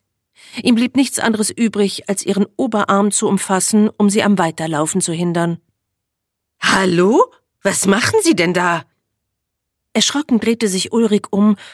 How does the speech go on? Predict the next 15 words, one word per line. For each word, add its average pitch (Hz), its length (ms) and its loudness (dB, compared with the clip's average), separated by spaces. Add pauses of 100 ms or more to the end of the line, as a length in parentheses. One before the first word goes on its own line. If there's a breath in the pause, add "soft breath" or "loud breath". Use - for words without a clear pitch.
(180 loud breath)
und 196 180 -2
blickte 294 300 -2
in 208 100 0
die 190 160 -2
Augen 208 340 2
einer 196 320 0
entrüsteten 196 680 0
älteren 190 380 0
Dame, 196 460 4 (380 loud breath)
die 185 160 -4
ihm 196 300 4
mit 196 160 0
dem 185 100 -2
Spazierstock - 800 -2
drohte. 151 520 -6